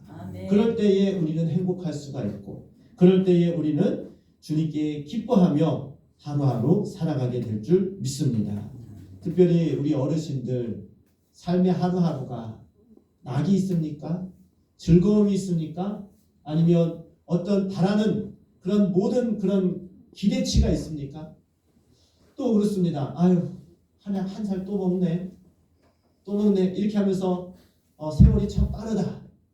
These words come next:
Speaker 2: 이런 말을 우리가 하고 또 생각을 합니다. 근데 그런 와중에 어쩌면은 주님 만나는 날을 다가오는 그 날을 향해 달려가고 있는데 무엇을 소망을 두고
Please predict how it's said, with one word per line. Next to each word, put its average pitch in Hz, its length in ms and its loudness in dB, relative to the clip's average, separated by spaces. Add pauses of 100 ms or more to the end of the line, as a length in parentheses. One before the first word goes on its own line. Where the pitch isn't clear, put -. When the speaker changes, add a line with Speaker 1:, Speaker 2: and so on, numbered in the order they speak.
(280)
Speaker 2:
이런 175 300 2
말을 147 320 -2
우리가 135 360 -4
하고 185 540 -2
또 139 140 -8
생각을 160 460 -4
합니다. 123 260 -12 (1080)
근데 180 240 4
그런 208 320 2
와중에 139 480 -4 (640)
어쩌면은 175 720 2
주님 196 320 0
만나는 180 460 0
날을 143 340 -4
다가오는 143 680 -6
그 135 260 -6
날을 135 420 -8
향해 180 160 2
달려가고 180 540 0
있는데 113 400 -8 (640)
무엇을 226 520 2
소망을 208 480 2
두고 113 540 -6